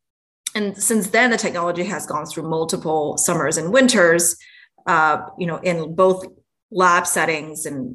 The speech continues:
research settings, as well as commercially starting in the early two thousands. Uh, so I've kind of seen the evolution of A I and have been really fascinated by its potential.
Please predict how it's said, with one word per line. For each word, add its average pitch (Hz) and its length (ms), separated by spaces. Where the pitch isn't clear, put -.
research 170 360
settings, 143 540
as 139 380
well 160 340
as 143 160
commercially 170 640
starting 135 420
in 131 240
the - 140
early 147 340
two - 200
thousands. 175 800
Uh, 165 100
so 190 120
I've 196 180
kind 285 200
of 254 160
seen 220 800
the 160 640
evolution 170 720
of - 380
A 233 180
I 240 200
and 180 320
have 165 200
been 170 340
really 226 240
fascinated 185 640
by 160 200
its 147 240
potential. 247 800